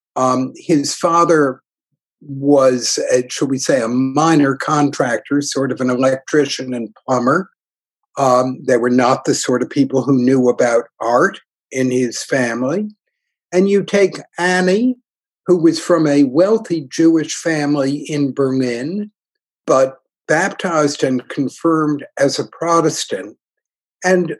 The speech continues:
when they met at the Bauhaus, none of that mattered. Background didn't matter. Uh, Joseph knew that his father was anti-Semitic, and his view on that was just not to invite his father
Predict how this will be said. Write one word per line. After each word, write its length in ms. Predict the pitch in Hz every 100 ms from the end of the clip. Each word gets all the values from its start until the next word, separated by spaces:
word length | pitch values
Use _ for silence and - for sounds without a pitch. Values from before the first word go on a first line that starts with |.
| _
when 320 | 160 208 247
they 180 | 254 294
met 240 | 269 233 220
at 140 | 156
the 80 | 151
Bauhaus, 960 | 135 131 120 107 117 117 185 185 - - _ _ _ _ -
none 300 | 165 214 214
of 160 | 208
that 420 | 175 151 151 143
mattered. 480 | 147 120 104 104 101 - _ _ _ - -
Background 800 | 170 185 180 - 170 156 151 131 -
didn't 360 | 147 139 123 117
matter. 600 | 117 104 101 - - - _ _ _ _ _ _
Uh, 220 | 127 123
Joseph 520 | 120 151 165 180 175 160
knew 240 | 165 165
that 140 | 151
his 180 | 147 143
father 380 | - 175 175 175
was 240 | 156 151
anti-Semitic, 1080 | 160 160 156 151 151 - 151 156 175 196 -
and 160 | 147 139
his 320 | 147 143 -
view 280 | 143 151 147
on 160 | 135 135
that 280 | 131 135 -
was 260 | 127 120 - - _ -
just 240 | 139 -
not 260 | 139 127 127
to 120 | 135
invite 360 | 120 123 120
his 220 | 110 123 -
father 460 | 135 127 123 117